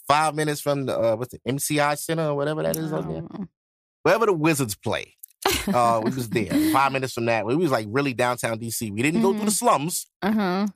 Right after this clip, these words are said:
Speaker 1: thankfully. <laughs> Um, we had a good time. We went to the National, is it the National Museum of Black History? Is that the name?
Speaker 2: African American Museum.
Speaker 1: African Amer-, yeah, that one.
Speaker 2: <laughs>
Speaker 1: big, huge.
Speaker 2: Yeah, it's, like, five floors.
Speaker 1: It's fucking huge.
Speaker 2: Yeah.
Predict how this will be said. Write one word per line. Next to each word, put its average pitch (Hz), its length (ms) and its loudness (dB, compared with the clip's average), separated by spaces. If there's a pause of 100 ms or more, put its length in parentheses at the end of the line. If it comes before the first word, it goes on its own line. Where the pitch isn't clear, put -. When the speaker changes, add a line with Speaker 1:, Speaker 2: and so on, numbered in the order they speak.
(120)
Speaker 1:
thankfully. 143 400 0 (400)
<laughs> - 300 0
Um, 170 540 2 (720)
we 208 60 -2
had 302 100 4
a 262 60 0
good 262 140 -4
time. 247 280 4
We 160 80 0
went 175 240 0
to 196 140 0
the 175 80 2
National, 175 720 0
is 151 100 -4
it 135 40 -6
the 113 120 -4
National 139 400 -2
Museum 147 300 -2
of 123 120 -8
Black 135 280 0
History? 160 300 -12
Is - 540 -14
that 185 60 2
the - 20 -
name? - 60 4
Speaker 2:
African 190 300 -2
American 196 480 -2
Museum. 196 280 -2
Speaker 1:
African 170 420 0
Amer-, 185 320 -2
yeah, 131 180 2
that 113 220 0
one. - 140 -20 (220)
Speaker 2:
<laughs> 190 640 -4 (220)
Speaker 1:
big, 151 240 2
huge. 160 880 0
Speaker 2:
Yeah, 202 200 2
it's, 196 100 -2
like, 196 200 -2
five 180 360 0
floors. 160 340 0
Speaker 1:
It's 160 160 -4
fucking 147 320 0
huge. 123 420 -2
Speaker 2:
Yeah. 143 300 -2